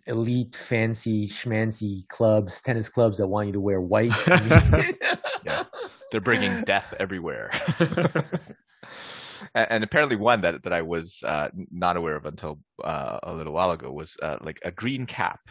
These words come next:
Speaker 2: Mm-hmm.
Speaker 3: You're not supposed to wear, like, a green hat.
Speaker 2: Yes, the Lok Mo is the symbol of, uh, of, uh, unfaithfulness, I think.
Speaker 1: Mm.
Speaker 3: Yes.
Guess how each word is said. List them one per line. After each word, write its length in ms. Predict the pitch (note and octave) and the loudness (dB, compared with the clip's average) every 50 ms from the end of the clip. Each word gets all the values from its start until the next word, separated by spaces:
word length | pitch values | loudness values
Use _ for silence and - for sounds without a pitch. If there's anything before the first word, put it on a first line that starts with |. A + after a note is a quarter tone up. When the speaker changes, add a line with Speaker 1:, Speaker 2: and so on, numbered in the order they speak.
| - _ _ _ _ - | -20 _ _ _ _ -4
Speaker 2:
Mm-hmm. 520 | A#2+ A2+ G2 A#2 B2 A#2+ A#2 G#2+ G2+ F#2+ F2+ | -4 -2 0 2 2 2 2 2 0 -2 -4
Speaker 3:
You're 60 | F2 | -4
not 200 | F#2+ G#2 G#2 - | -2 -2 -2 -2
supposed 320 | - - - A2+ G#2 - - | -4 -6 -6 -6 -4 -4 -6
to 60 | G2+ | -6
wear, 260 | E2+ F2 E2+ E2+ E2+ | -2 -2 0 0 -2
like, 180 | C#2+ D#2+ - F2+ | -4 -6 -10 -12
a 40 | |
green 240 | E2+ - F#2 E2 E2 | -12 -10 -10 -10 -10
hat. 280 | E2+ F2 C#2 - - _ _ _ _ _ _ _ _ - | -10 -10 -10 -10 -12 _ _ _ _ _ _ _ _ -8
Speaker 2:
Yes, 380 | A2+ G2+ F#2 F2 - - - - - | -6 -4 -4 -4 -6 -8 -6 -2 0
the 80 | A#2 | 0
Lok 220 | A2+ A#2 A2 - - | 2 0 0 0 2
Mo 280 | A#2+ A2+ A2 A#2 B2 B2 | 4 6 8 8 8 8
is 200 | A2 F#2+ F#2+ F#2+ | 6 4 2 2
the 260 | G#2+ G#2 G2+ G2 G2 | 4 4 4 4 2
symbol 540 | - - - A2 G#2+ G#2 G#2 G2+ G2 F#2+ F#2 | 0 2 2 2 2 2 0 -2 -2 -4 -4
of, 200 | F2+ F2+ F2+ F#2+ | -6 -8 -6 -4
uh, 260 | F#2+ F#2 F2+ F2 F2 _ _ _ - - _ _ _ _ _ _ _ - | -4 -4 -4 -6 -8 _ _ _ -20 -20 _ _ _ _ _ _ _ 0
of, 320 | G#2 F#2+ F#2 F2+ F#2 F#2 | 0 2 2 0 -2 -2
uh, 280 | F#2+ F#2 F#2 F#2 F#2 - - - | 0 0 0 0 -2 -4 -4 0
unfaithfulness, 800 | - A2 G#2+ G#2 - - G#2+ G#2 - - G2+ F#2+ F2 E2 - - | 2 2 2 2 4 4 2 4 2 0 -2 -2 -4 -8 -8 -8
I 60 | F2+ | -8
think. 280 | E2 - - E2+ - - _ _ - | -6 -6 -8 -8 -10 -14 _ _ -16
Speaker 1:
Mm. 200 | E2+ E2+ E2+ E2+ - _ _ _ _ _ _ _ | -14 -14 -14 -14 -18 _ _ _ _ _ _ _
Speaker 3:
Yes. 380 | - - - - - - - | -14 -14 -12 -14 -16 -18 -20